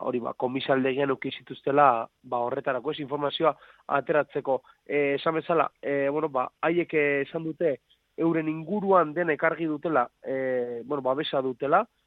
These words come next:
eta euren inguru zurbilan ere argi dutela, eh, ba, bueno, haiek,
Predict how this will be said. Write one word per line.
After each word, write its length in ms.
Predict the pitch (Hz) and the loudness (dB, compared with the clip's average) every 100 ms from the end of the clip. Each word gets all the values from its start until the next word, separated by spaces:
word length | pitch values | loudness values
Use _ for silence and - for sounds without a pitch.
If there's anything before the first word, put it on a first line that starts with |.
| _ | _
eta 280 | 139 143 135 | -2 2 2
euren 360 | 139 139 139 135 | 2 0 -2 -2
inguru 400 | 143 139 165 180 | -8 -8 0 0
zurbilan 460 | - 165 170 170 156 | 0 -6 0 0 2
ere 160 | 170 | 4
argi 240 | 156 139 156 | 4 2 -2
dutela, 600 | 143 123 156 156 123 110 _ _ _ _ | -4 -2 2 4 4 0 _ _ _ _
eh, 500 | - 131 127 120 117 113 | -10 -6 -4 -2 -4 -4
ba, 100 | 127 | -4
bueno, 200 | 131 127 | -4 -4
haiek, 380 | 143 156 151 | -4 -4 -8